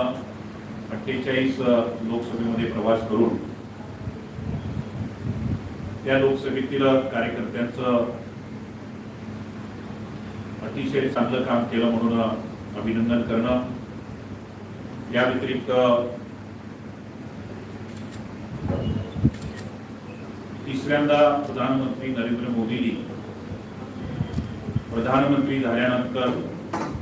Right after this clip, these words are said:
त्यांचा प्रत्येक लोकसभेत, अ, जनतेच्या वतीनं, कार्यकर्त्यांच्या वतीनं त्यांचा अभिनंदनाचा ठराव करणं, त्यांचं अभिनंदन करणं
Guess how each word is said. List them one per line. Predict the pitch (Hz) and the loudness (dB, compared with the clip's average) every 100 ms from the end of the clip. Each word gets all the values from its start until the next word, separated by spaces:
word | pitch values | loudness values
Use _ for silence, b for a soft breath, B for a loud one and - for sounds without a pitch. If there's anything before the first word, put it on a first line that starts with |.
| - - - - - - - - - - - - - | -4 -4 -6 -8 -10 -6 -6 -6 -8 -10 -10 -12 -6
त्यांचा | 117 120 123 139 139 143 143 | 0 2 6 8 8 6 0
प्रत्येक | 131 120 139 131 | -4 -4 -2 0
लोकसभेत, | 131 131 131 123 127 131 - | 0 0 0 0 0 2 4
अ, | 127 120 120 - - | 6 8 6 2 -4
जनतेच्या | 117 117 - - 131 | -2 0 2 2 4
वतीनं, | 113 104 131 131 131 | 2 2 2 4 4
कार्यकर्त्यांच्या | - 113 113 - - 120 - - | 4 0 0 0 -2 6 6 8
वतीनं | 107 - - 139 139 - - - - - - - - - - - - - - - - - - - - - - - - - - - - - - | 4 2 0 0 0 -2 -8 -10 -10 -10 -10 -10 -12 -12 -10 -8 -6 -4 -4 -4 -4 -4 -6 -8 -8 -8 -10 -12 -12 -10 -10 -12 -12 -12 -8
त्यांचा | 117 117 135 135 | -2 0 6 6
अभिनंदनाचा | - 120 127 131 139 135 131 123 | 6 4 2 4 4 4 4 2
ठराव | 113 117 127 127 | 4 6 8 8
करणं, | 131 131 | 4 2
त्यांचं | 135 117 120 113 | 2 0 2 2
अभिनंदन | 110 120 123 131 131 | 4 2 2 0 0
करणं | 127 139 | 2 2